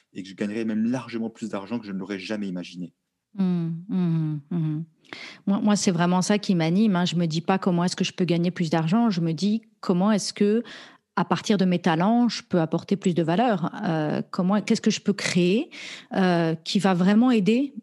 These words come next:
Speaker 2: Parce que moi, je suis dans un métier d'accompagnement, euh, donc c'est, le mot aider est vraiment un mot qui colle avec, euh, avec ce que je fais. Euh,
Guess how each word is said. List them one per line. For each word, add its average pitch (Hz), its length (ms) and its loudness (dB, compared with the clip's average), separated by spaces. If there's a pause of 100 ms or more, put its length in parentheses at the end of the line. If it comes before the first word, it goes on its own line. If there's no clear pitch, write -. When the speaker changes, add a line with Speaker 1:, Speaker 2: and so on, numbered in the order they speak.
Speaker 2:
Parce 170 140 0
que 190 60 2
moi, 175 120 4
je - 60 -2
suis - 60 -2
dans 170 180 2
un 160 40 2
métier 143 220 0
d'accompagnement, 160 640 2 (420)
euh, 170 760 0 (140)
donc 196 200 -2
c'est, - 200 -2
le 165 80 2
mot 165 180 2
aider 185 320 4
est 160 60 2
vraiment 165 320 2
un 151 80 0
mot 165 180 2
qui 160 220 -6
colle 170 260 0
avec, 151 300 -2
euh, - 140 0
avec 165 200 -2
ce - 80 -8
que 220 80 2
je - 80 0
fais. 330 180 0 (520)
Euh, 170 720 2